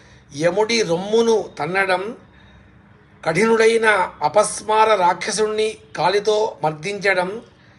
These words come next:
కైలాస పర్వత సంచారము, నమస్కరించే దేవతల శిరస్సులందరి కిరీటాలతో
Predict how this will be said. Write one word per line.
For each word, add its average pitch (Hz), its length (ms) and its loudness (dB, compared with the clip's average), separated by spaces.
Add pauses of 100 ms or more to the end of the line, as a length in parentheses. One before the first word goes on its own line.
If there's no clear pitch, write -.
(480)
కైలాస 214 520 2
పర్వత 220 440 2
సంచారము, 202 920 0 (680)
నమస్కరించే 220 920 2
దేవతల 208 520 0
శిరస్సులందరి 208 960 -2 (580)
కిరీటాలతో 214 920 2